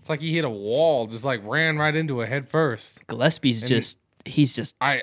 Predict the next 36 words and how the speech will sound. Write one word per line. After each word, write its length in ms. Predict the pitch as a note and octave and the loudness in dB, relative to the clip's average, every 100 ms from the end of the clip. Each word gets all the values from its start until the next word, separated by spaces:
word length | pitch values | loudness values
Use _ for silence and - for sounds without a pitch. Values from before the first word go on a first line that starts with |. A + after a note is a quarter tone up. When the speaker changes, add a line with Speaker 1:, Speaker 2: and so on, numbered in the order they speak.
| - | 0
Speaker 1:
I 120 | C3 | 4
Speaker 2:
relentless. 580 | C#3 E3+ B3+ - - - | 10 10 10 6 4 -2
Speaker 1:
guess, 20 | |
yeah, 340 | B2+ D#3+ C#3 | 0 2 0
he 180 | A#2 D3 | -2 -2
was 200 | E3+ D3 | -2 -2
just 160 | D3 C3+ | -4 -4
outworking 680 | C3+ D3 A#2 B2+ F3 D#3+ | -4 -2 -2 -4 -4 -8
him. 200 | B2 A2+ | -8 -10
Some, 440 | G#2+ C#3 D#3+ B2+ F2+ | -8 -4 -4 -6 -8
I, 200 | B2 A2 | -10 -10
like, 340 | A#2+ A#2+ - - - | -4 -4 -4 -10 -6
you 160 | F#3 | -4
could 180 | - D3 | -4 -4
see 300 | - F#3 G#3 | -4 -2 -2
he 100 | G3+ | 0
was 140 | F3+ | -2
working 400 | C#3+ E3+ G3 G3+ | -2 -2 -2 -4
hard, 360 | F3+ G3+ A3 G3+ | -2 0 -2 -2
but 320 | F3 B2 - _ - | -2 -2 -4 _ -4
Speaker 2:
Yeah. 220 | C3 G#2+ - _ _ _ _ _ _ _ _ | -2 -2 -4 _ _ _ _ _ _ _ _
Speaker 1:
Ferreira 500 | _ A#2 A2 B2+ D#3 B2+ | _ -12 -6 -4 -4 -6
was 120 | A2 | -8
just 240 | A#2 - | -10 -6
like, 260 | A#2 G#2 G2+ _ _ _ - - | -4 -4 -8 _ _ _ -20 -14
"I'm 260 | A#2+ F3+ G3+ | -8 -6 -6
done." 440 | A2+ C#3+ C3 B2+ _ _ _ _ | -4 -4 -4 -10 _ _ _ _
Speaker 2:
<laughs> 360 | - C3+ - - | 0 0 0 -8
Speaker 1:
Somebody 340 | - E3+ G3 - | -4 -2 0 4
Speaker 2:
"I'm 80 | A3 | 4
Speaker 1:
needs 140 | D#3 | 2
to 40 | - | 2
Speaker 2:
done." 120 | F#3 | 4
Speaker 1:
call 160 | F3+ F3+ | 4 2
the 120 | F#3+ | -6
fight, 360 | - C#3+ D3 | -8 -6 -6